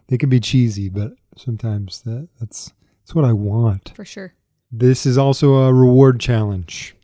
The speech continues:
Speaker 1: The reward is a steak dinner with potatoes at the sanctuary.
Speaker 2: I wondered if Jake, who seems to have Survivor history stuck in his head.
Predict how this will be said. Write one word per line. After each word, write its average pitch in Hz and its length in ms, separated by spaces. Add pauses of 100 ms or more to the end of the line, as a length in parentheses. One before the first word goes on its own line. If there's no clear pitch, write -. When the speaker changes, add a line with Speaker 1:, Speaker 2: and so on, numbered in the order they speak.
(220)
Speaker 1:
The 113 440
reward 117 600
is 107 100
a 107 60
steak 120 400
dinner 123 300
with 117 260
potatoes 117 920
at 123 120
the 110 80
sanctuary. 113 920 (920)
Speaker 2:
I 214 80
wondered 262 600
if 220 160 (100)
Jake, - 540 (140)
who 208 120
seems 214 360
to 214 60
have 196 260 (400)
Survivor 196 480
history 185 680
stuck - 440
in 214 100
his 196 220
head. 185 320